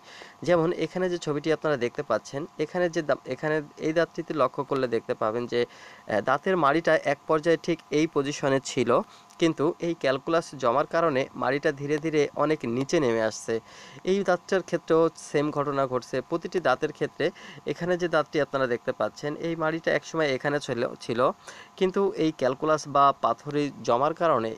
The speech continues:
এটি মাড়িটা ধীরে ধীরে দাঁত থেকে নিচের দিকে নেমে আসছে। তো এই ডেন্টাল ক্যালকুলাসের কারণে দেখেন কত ধরনের সমস্যা হচ্ছে। দাঁত ক্ষয় হচ্ছে,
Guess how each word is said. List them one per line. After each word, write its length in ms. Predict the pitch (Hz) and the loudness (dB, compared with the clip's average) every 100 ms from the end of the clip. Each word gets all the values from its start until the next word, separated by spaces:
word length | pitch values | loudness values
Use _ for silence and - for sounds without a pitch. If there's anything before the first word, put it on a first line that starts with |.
| - | -8
এটি 240 | 151 - | -8 -6
মাড়িটা 400 | 147 127 147 160 | 0 2 2 0
ধীরে 240 | 147 139 143 | 0 0 -2
ধীরে 220 | 135 131 | 0 -2
দাঁত 200 | 120 113 - | 0 0 -2
থেকে 260 | 113 160 220 - - | -4 -2 -4 -8 -6
নিচের 300 | 131 151 190 180 | -2 2 2 0
দিকে 220 | - 160 | -2 0
নেমে 260 | 123 117 110 | 0 0 -2
আসছে। 360 | 117 - 113 - - - | -4 -6 -8 -8 -16 -6
তো 120 | - 185 | -2 0
এই 160 | 190 | 0
ডেন্টাল 360 | 170 156 180 175 | 0 -2 0 -2
ক্যালকুলাসের 560 | - 135 - 160 156 - | 0 -2 0 -2 -2 -4
কারণে 400 | - 127 123 180 - | 0 2 2 -2 -2
দেখেন 340 | 131 131 143 139 | -2 0 -2 -2
কত 220 | 135 147 | 0 0
ধরনের 300 | 147 143 143 | 0 0 0
সমস্যা 420 | 139 127 123 - 117 | 0 0 0 0 -2
হচ্ছে। 340 | 117 - 175 - - - - 123 | -4 -6 -8 -8 -16 -20 -20 -2
দাঁত 180 | 139 143 - - | 2 2 0 -4
ক্ষয় 260 | 143 135 | 0 2
হচ্ছে, 480 | 123 113 - 139 | 0 -4 -2 0